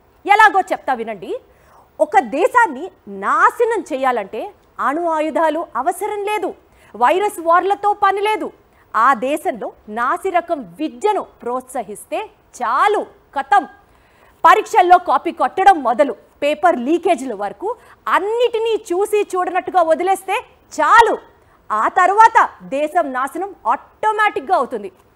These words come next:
అదెలా అంటారా? వైద్య విద్యపై ఎలాంటి పరిజ్ఞానం లేని వ్యక్తి చేతిలోకి స్టెథోస్కోప్ వచ్చిందనుకోండి, రోగులు చనిపోతారు, వ్యాధులు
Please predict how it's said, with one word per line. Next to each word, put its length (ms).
అదెలా 300
అంటారా? 280
వైద్య 380
విద్యపై 360
ఎలాంటి 340
పరిజ్ఞానం 560
లేని 280
వ్యక్తి 340
చేతిలోకి 600
స్టెథోస్కోప్ 520
వచ్చిందనుకోండి, 640
రోగులు 400
చనిపోతారు, 600
వ్యాధులు 440